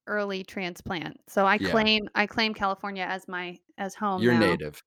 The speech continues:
Speaker 2: Yeah,
Speaker 1: Where
Speaker 2: you're
Speaker 1: I
Speaker 2: totally
Speaker 1: itch,
Speaker 2: native.
Speaker 1: I'm naturalized.
Speaker 2: But when you thought about this podcast and even coming on, did it bring up suddenly these sort of experiences
Speaker 1: I
Speaker 2: or
Speaker 1: was really like, look, I was really like, "Don't say anything about the nanny," and then I did it anyway,
Speaker 2: <laughs> And then
Speaker 1: and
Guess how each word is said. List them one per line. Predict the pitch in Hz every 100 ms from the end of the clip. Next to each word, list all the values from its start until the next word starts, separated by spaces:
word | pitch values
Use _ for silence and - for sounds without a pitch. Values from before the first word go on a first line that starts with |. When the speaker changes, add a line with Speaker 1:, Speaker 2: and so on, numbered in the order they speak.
| - -
Speaker 2:
Yeah, |
Speaker 1:
Where | 247
Speaker 2:
you're | 185 247
Speaker 1:
I | 262
Speaker 2:
totally | 262 277
Speaker 1:
itch, | -
Speaker 2:
native. | -
Speaker 1:
I'm | 247 247 -
naturalized. | 247 233 226 220 190 180 185 - -
Speaker 2:
But | 117
when | 117 127
you | 135
thought | - 120 123
about | 113 107 -
this | 101
podcast | - 101 110 104 98 -
and | 95
even | 92
coming | - 92 90
on, | 98 107 - -
did | 117
it | 120 104
bring | 92 101 107
up | 92 -
suddenly | - 113 104 101 98
these | 87 87 85 - - - -
sort | 220
of | 190
experiences | 185 - - 131 135 - 143 110 90
Speaker 1:
I | 82
Speaker 2:
or |
Speaker 1:
was | - 254
really | 294 302 294
like, | 254 233 214 -
look, | 220 214 180 - _ _ -
I | 220
was | 220 240
really | 240 226
like, | 220 196 _
"Don't | 202 214 233 -
say | - 208 202
anything | 214 233 220 277 240
about | 214 208
the | 254
nanny," | 339 381 262 262
and | 240 320
then | 302 311 277
I | 285
did | 233 320
it | 320 -
anyway, | 302 339 294
Speaker 2:
<laughs> |
And | -
then |
Speaker 1:
and | 269